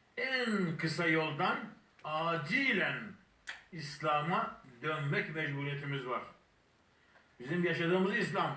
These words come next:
Allah'ın iste-, istediği İslam değil ise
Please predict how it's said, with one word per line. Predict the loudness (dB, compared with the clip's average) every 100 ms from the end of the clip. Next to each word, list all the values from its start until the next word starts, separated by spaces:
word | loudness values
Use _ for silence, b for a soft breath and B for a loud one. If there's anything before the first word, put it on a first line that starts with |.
| -6
Allah'ın | -4 0 0 2 0 -4
iste-, | -8 -6 -8 -6
istediği | -10 -4 2 4 4
İslam | 2 -2 0 0 2
değil | 2 2
ise | 2 2 0 0 -4